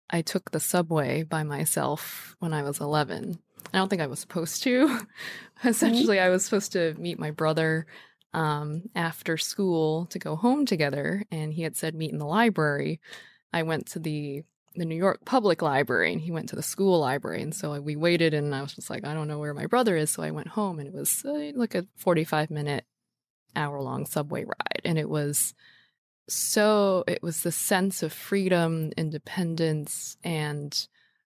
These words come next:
Speaker 1: I felt very adult. I was like, "Yeah, of course I can do this." And, and to this day, I, I look back and now I have a child and I'm thinking, "There is no way I'm letting a <laughs> child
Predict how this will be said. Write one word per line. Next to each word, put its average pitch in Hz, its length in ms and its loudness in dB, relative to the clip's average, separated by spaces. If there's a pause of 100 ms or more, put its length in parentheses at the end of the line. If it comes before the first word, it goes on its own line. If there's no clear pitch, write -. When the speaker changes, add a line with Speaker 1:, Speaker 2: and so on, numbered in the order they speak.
Speaker 1:
I 170 100 -2
felt 160 240 0
very 165 220 0
adult. 180 540 0
I 170 40 -12
was 156 140 -8
like, 160 160 -4
"Yeah, 370 180 2
of 247 100 -2
course - 340 0
I 170 100 2
can 151 500 -6 (200)
do 151 180 2
this." - 440 -2 (640)
And, 151 520 0 (1400)
and 180 160 0
to 180 120 0
this 190 260 2
day, 196 280 4 (200)
I, 156 60 -4
I - 20 -4
look 156 240 -8
back 170 280 -2
and 143 240 -12
now 156 200 -4
I 160 80 -2
have 160 180 -6
a 135 60 -10
child 151 560 -2
and 143 100 -10
I'm 151 100 -8
thinking, 135 380 -8
"There 185 180 0
is 151 140 -2
no 175 380 2
way 160 340 2
I'm 147 140 -4
letting 226 300 4
a 277 40 -6
<laughs> - 40 -8
child 247 680 0